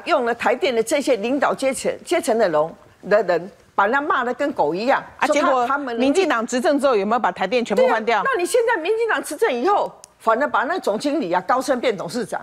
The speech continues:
Speaker 1: 啊，所以你，
Speaker 2: 哦，
Speaker 1: 你到底
Speaker 2: 原来被骂成猪头的，现在变董事长。
Speaker 1: 对，现在变董事长啊。所以你到底是说整个的台电的整个管理基层的结构不改变的话，那台湾永远都是没有办法。你再盖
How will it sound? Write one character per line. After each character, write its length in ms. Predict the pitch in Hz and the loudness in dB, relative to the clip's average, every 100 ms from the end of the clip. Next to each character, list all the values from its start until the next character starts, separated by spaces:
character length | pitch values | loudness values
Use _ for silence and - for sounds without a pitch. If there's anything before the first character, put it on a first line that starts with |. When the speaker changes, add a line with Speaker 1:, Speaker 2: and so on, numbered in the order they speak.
| - | -12
Speaker 1:
啊， 120 | - - _ _ _ _ _ | -20 -20 _ _ _ _ _
所 180 | - 508 427 | 0 4 4
以 80 | - - - | 0 -12 -14
你， 200 | 240 269 247 | -4 -2 0
Speaker 2:
哦， 0 | |
Speaker 1:
你 0 | |
到 160 | 269 | 2
底 60 | 269 | 2
Speaker 2:
原 120 | 302 | 2
来 60 | 466 | 2
被 120 | 370 | 0
骂 160 | 359 311 | 0 0
成 200 | 262 269 | 0 0
猪 180 | 320 | 0
头 160 | 330 320 | 2 2
的， 100 | 311 | 2
现 120 | 277 | 0
在 40 | 254 | 0
变 140 | 247 | 0
董 100 | 175 | -2
事 120 | 190 | -2
长。 100 | 175 | 0
Speaker 1:
对， 80 | 214 | 0
现 160 | 359 359 | 0 -2
在 60 | |
变 120 | 392 | -2
董 80 | 233 | -6
事 160 | 254 285 | -6 -4
长 220 | 190 170 | -4 -2
啊。 180 | 170 196 - _ | -4 -8 -16 _
所 200 | - 539 | -2 2
以 120 | 480 | 2
你 80 | 294 | 0
到 280 | 247 466 403 | 0 0 0
底 160 | 262 240 | -2 -4
是 160 | 359 | -6
说 320 | 339 381 415 403 - | -2 0 0 -4 -2
整 240 | 269 220 220 | 0 0 0
个 140 | 285 | 0
的 100 | 262 | 0
台 240 | 254 233 | 0 0
电 260 | 254 370 247 | 0 0 0
的 120 | 220 | -2
整 180 | 214 180 | -2 -4
个 80 | 202 | -2
管 240 | 220 269 | 0 0
理 140 | 269 196 | -2 -6
基 180 | 302 | -6
层 160 | 269 202 | -4 -4
的 60 | 208 | 0
结 180 | 214 | 0
构 160 | 233 269 | 2 0
不 140 | - | -2
改 180 | - 160 | -2 -2
变 180 | 320 240 | 0 -2
的 120 | 175 | 0
话， 260 | 226 170 - - _ _ _ | 0 0 -2 -16 _ _ _
那 120 | 269 | -4
台 220 | 277 220 220 | 0 0 2
湾 180 | 240 180 | 0 0
永 160 | 233 | 0
远 160 | 220 165 | 0 -2
都 140 | 202 | -2
是 260 | - 220 - - | -2 -2 -2 -2
没 140 | 220 | 0
有 80 | 208 | 2
办 160 | 208 | 2
法。 80 | 175 | 0
你 100 | 190 | -2
再 160 | 226 320 | 0 -2
盖 280 | - 320 | 0 0